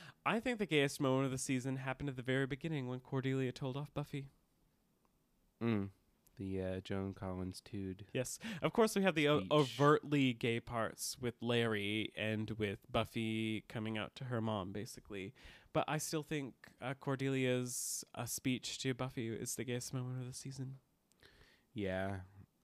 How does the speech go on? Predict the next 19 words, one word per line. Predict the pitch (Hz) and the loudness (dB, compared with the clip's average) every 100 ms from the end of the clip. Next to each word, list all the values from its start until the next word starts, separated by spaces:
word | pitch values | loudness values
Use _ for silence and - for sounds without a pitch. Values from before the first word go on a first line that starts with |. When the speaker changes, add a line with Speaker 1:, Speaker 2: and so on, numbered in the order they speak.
| _ | _
Speaker 2:
I, | 104 113 120 | 0 4 4
I | - 127 | 4 6
just | 131 127 | 6 4
think | - 123 | 4 4
it's, | 123 107 | 2 2
um, | 120 104 101 104 104 - 104 | 4 6 4 2 -2 -6 -4
Joyce's | - 107 104 104 | 2 4 2 0
entire | 107 98 104 95 | -2 0 2 2
reaction | 95 90 95 - - 98 98 | 2 0 -2 -4 -4 -4 -4
to | 113 95 101 110 - | -6 -6 -4 -4 -4
Buffy | 95 - 104 98 107 107 - | -4 -4 -4 -4 -6 -12 -8
telling | 95 90 | -6 -4
her | 98 | -6
she's | - - 104 | -8 -10 -10
the | 95 | -8
vampire | 95 92 - 104 | -6 -6 -10 -10
Speaker 1:
Very | 107 110 101 | -2 0 0
Speaker 2:
slayer. | - | -2
Speaker 1:
gay. | 62 | -4